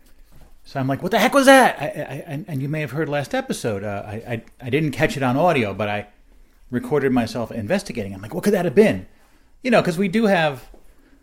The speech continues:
you know, like, we're, we're, we're getting ready for the townwide garage sale, which looks like it may be rained out this weekend.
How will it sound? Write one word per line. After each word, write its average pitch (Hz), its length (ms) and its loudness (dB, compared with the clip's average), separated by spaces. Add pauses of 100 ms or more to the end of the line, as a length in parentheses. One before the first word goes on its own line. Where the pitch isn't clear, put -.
(200)
you 151 80 -6
know, 131 80 2
like, 123 200 2
we're, 131 220 0
we're, 135 140 -4
we're 127 160 -6
getting 135 280 0
ready 127 200 2
for 113 160 -6
the 104 80 -4
townwide 113 420 -4
garage 175 500 2
sale, 147 640 -2 (420)
which - 440 -12
looks 104 180 -8
like 101 140 -10
it 107 40 -6
may 104 140 -2
be 92 120 -6
rained 101 260 -2
out 120 180 2
this 117 160 -6
weekend. 117 500 0